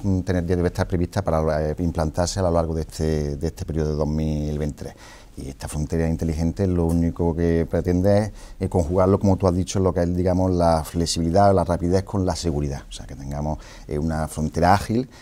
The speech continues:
y a, y a su misma vez, lo que he comentado, una frontera segura, que es lo que te he comentado, de no que se vuelvan a repetir los episodios que hemos tenido en el,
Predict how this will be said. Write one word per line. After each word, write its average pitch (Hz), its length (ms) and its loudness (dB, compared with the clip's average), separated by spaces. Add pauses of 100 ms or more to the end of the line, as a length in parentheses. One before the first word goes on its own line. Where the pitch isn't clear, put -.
(140)
y 82 80 -4
a, 71 180 -10
y - 60 -10
a - 80 -6
su 65 140 -6
misma 69 200 -4
vez, 78 180 0
lo 87 120 0
que 82 80 -2
he - 20 -2
comentado, 76 420 -4
una 87 140 -2
frontera 80 680 -2
segura, 71 460 -4
que 69 80 -12
es 69 60 -6
lo 69 80 -8
que 69 80 -4
te 76 60 -4
he - 20 -8
comentado, 76 420 -2
de 76 140 -4
no 78 160 -4
que 76 100 -12
se 73 60 -8
vuelvan 80 180 -2
a 82 60 -2
repetir 85 420 -4 (240)
los 78 180 0
episodios 78 400 -2
que 95 120 -4
hemos 87 160 0
tenido 78 320 -2
en 73 80 -2
el, 71 500 -4